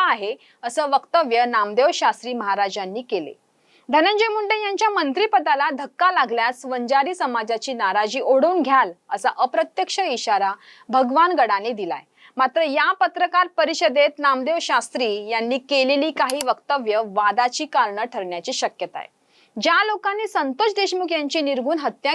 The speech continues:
केली, त्यांची मानसिकता का बिघडली, याचा विचार झाला पाहिजे, असं नामदेव शास्त्री यांनी म्हटलंय. नामदेव शास्त्रींनी धनंजय मुंडे यांची पाठराखण केल्यानंतर संतोष देशमुखांचे कुटुंब भगवानगडवर दाखल झालं.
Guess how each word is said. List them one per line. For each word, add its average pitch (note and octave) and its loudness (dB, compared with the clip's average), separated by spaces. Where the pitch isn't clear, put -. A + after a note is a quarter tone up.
केली, A3 -2
त्यांची A3+ -4
मानसिकता A#3+ -2
का E4+ 2
बिघडली, G#3 -2
याचा B3+ 0
विचार D4 0
झाला F4 2
पाहिजे, B3+ 2
असं B3+ -4
नामदेव B3 0
शास्त्री B3+ -4
यांनी A#3 -6
म्हटलंय. G3+ -4
नामदेव F4 0
शास्त्रींनी F#4+ -4
धनंजय D#4+ -2
मुंडे C#4+ 0
यांची C#4 -4
पाठराखण C#4 -2
केल्यानंतर A#3+ 0
संतोष C4 -2
देशमुखांचे B3 -2
कुटुंब B3 -4
भगवानगडवर A3+ 0
दाखल A#3 -2
झालं. F3+ -10